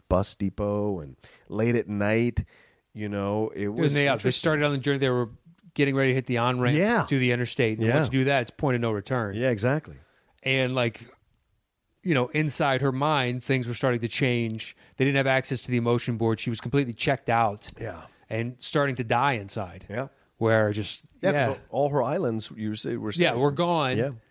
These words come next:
Speaker 2: And then now, like, the emotions can't even access her anymore.
Speaker 1: Yeah.
Speaker 2: She's just so far removed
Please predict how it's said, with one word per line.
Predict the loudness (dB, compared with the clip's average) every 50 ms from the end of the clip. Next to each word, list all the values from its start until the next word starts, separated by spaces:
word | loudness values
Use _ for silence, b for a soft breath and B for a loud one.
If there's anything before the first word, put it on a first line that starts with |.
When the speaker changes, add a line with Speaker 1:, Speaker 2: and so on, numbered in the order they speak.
| _ _ _
Speaker 2:
And | -2 0 0
then | 0 0
now, | 0 0 0 2 2 2 2 2
like, | 0 0 0 0 0 0 -2 -4 -8 -6
the | -2 -2 -2
emotions | 0 0 0 -2 -2 -2 -4 -6 -4
can't | -2 0 2 2
even | 2 2 0 0
access | 0 0 -2 -2 -2 -2 -2 -2 -2 0
her | 0 0 0 0
anymore. | -2 -2 -2 0 0 0 0 0 -2 -4 -6
Speaker 1:
Yeah. | -8 -8 -8 -8 -12 -12
Speaker 2:
She's | -8 -4 -4 -2 -2
just | 0 0 0 0 0 0
so | 2 2 0 0
far | 0 0 2 2 2 0
removed | 0 -2 0 2 2 4 4 2 0 -2 -8 -14 -18